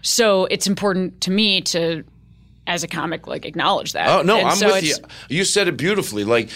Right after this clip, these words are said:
Speaker 2: you know, you, if you're not, if the one, the other one, like, everybody's like, "Oh, your age," it's always a funny thing. But, um, get over it because then you, you know, you, you've been doing this body of work.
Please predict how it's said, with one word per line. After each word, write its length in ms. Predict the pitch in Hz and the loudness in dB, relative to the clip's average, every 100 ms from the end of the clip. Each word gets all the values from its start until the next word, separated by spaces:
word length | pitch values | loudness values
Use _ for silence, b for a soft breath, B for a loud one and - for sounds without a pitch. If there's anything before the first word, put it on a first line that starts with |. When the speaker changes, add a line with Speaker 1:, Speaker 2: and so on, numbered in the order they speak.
| B | B
Speaker 2:
you 100 | 120 | 0
know, 80 | 131 | 2
you, 260 | 120 120 127 | 2 2 0
if 160 | 131 | -4
you're 120 | - 127 | -2 2
not, 260 | 143 156 | 2 2
if 160 | 151 - | 0 0
the 80 | 139 | 2
one, 360 | 156 165 175 | 2 2 2
the 100 | 139 | 2
other 220 | 170 180 175 | 2 2 2
one, 200 | 160 165 | 2 0
like, 160 | 156 | 2
everybody's 540 | 202 190 160 151 151 135 | 2 2 2 2 2 2
like, 140 | 151 | 2
"Oh, 180 | 175 170 | 4 4
your 180 | 156 139 | 4 2
age," 360 | 151 147 127 | 2 2 -2
it's 100 | 110 | 0
always 180 | 143 123 | 2 2
a 60 | 123 | 0
funny 220 | 143 135 | -2 -2
thing. 300 | 131 143 120 B B B | -2 -2 -4 B B B
But, 120 | 135 | 2
um, 300 | 123 120 117 | 4 2 -2
get 260 | - 123 151 | -4 2 4
over 380 | 165 240 170 120 | 6 6 4 0
it 160 | 117 | 0
because 320 | - 110 147 117 | -4 -4 -2 0
then 240 | 151 156 | 2 4
you, 240 | 151 151 - | 4 2 2
you 140 | 151 | 0
know, 140 | 117 | 0
you, 180 | 117 123 | 0 -2
you've 380 | 131 123 120 92 | -2 -2 -4 -4
been 120 | 131 | -2
doing 220 | 123 156 | 0 2
this 100 | 139 110 | 0 0
body 280 | 135 123 | 2 2
of 80 | 117 | 2
work. 220 | 175 185 | 0 -2